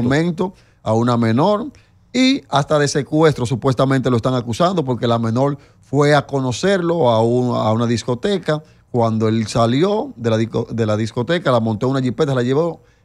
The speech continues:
y la regresó al otro día. La joven le confesó a su madre de que el artista supuestamente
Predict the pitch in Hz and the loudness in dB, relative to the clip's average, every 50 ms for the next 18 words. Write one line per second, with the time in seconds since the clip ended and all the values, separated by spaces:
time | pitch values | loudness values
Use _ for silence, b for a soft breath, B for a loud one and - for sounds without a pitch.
0 | _ _ - 165 160 160 165 170 185 190 185 180 151 147 143 131 131 123 117 - | _ _ -4 -2 0 2 2 2 2 2 2 2 0 0 -2 -2 -2 -2 -2 0
1 | 131 127 131 131 123 120 123 120 110 104 101 98 98 98 101 98 92 120 123 135 | 0 2 2 2 0 0 0 0 0 0 0 -2 0 0 0 0 0 0 0 0
2 | 139 135 127 - 123 123 107 127 113 - 135 120 - 135 120 135 151 170 180 175 | 2 0 0 0 -2 -4 -2 -2 -2 -2 -2 -2 -2 -2 -2 0 0 0 0 0
3 | 170 143 131 120 104 - 120 110 104 98 b b b b b - 185 214 214 208 | 0 0 -2 -2 -4 -4 -4 -4 -4 -4 b b b b b 0 2 4 4 4
4 | 196 185 185 - 208 196 151 175 160 131 151 117 - 175 170 143 - 151 143 143 | 4 2 0 -2 -4 0 0 0 0 0 -2 -4 -2 -2 -2 0 0 0 0 0
5 | 151 165 160 147 127 110 - 120 120 - | 0 0 2 0 -2 -2 -4 -6 -6 -6